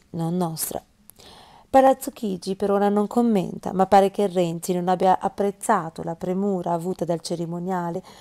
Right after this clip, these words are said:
dei Musei Capitolini nei confronti del leader iraniano e la considera un eccesso di zelo, soprattutto perché i temi della visita erano ben altri.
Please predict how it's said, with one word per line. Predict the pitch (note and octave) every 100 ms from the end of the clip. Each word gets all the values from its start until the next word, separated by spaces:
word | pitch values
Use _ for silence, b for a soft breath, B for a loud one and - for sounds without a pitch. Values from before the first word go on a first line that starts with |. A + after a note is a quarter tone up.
| B
dei | - A#3
Musei | G#3 F#3+ G3+
Capitolini | F#3+ F3+ F3+ F#3 G3 F3 F3
nei | F3 F3
confronti | F#3+ F#3+ G3+ F#3+ -
del | G3
leader | F#3+ F#3+ G3 G3
iraniano | G3+ A3 A3 F3+ E3 E3 B B B
e | G3
la | G3
considera | F#3+ G3+ G3+ - - F3 -
un | F3+
eccesso | F#3+ - F3 E3 E3+
di | G3
zelo, | F3+ E3+ - - B B
soprattutto | - F#3+ F3+ - E3 - -
perché | E3+ E3
i | F3
temi | - F#3+ E3+
della | E3 E3+ F3
visita | F3 - - - -
erano | F3 E3 E3 E3+
ben | F#3+
altri. | F#3+ - - -